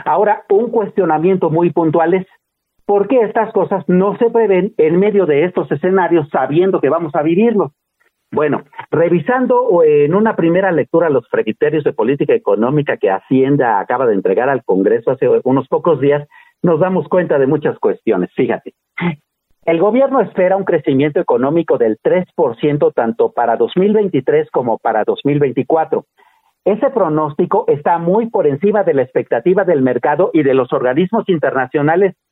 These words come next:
en los que, si bien nos va, se espera un uno punto seis por ciento.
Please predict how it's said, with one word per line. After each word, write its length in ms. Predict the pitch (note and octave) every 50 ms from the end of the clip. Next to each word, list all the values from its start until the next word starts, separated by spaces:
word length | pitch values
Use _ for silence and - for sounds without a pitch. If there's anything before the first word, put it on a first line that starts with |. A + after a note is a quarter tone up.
| _ _ -
en 200 | - C3 B2+ B2+
los 160 | C3+ D#3 B2+
que, 140 | - C#3+ B2
si 120 | - D3
bien 200 | B2+ D3+ F#3+ A3+
nos 200 | A#3 A#3 F#3+ C#3
va, 380 | D3+ D#3 D#3 D#3 D#3 F3+ G#3+ - _ _ _ _ _ _
se 160 | - - D3
espera 540 | C3+ B2+ - - E3+ E3+ F3+ E3+ D#3+ D#3 D3+
un 180 | D#3 E3 E3 D#3+
uno 260 | E3 E3+ E3 D#3 D3
punto 380 | D3+ C#3+ D3 D3 C#3+ D3 C#3 A#2 -
seis 220 | D3 A#2+ A#2 A#2 -
por 200 | - G#2 F2+ -
ciento. 320 | - - F2+ E2 D#2 _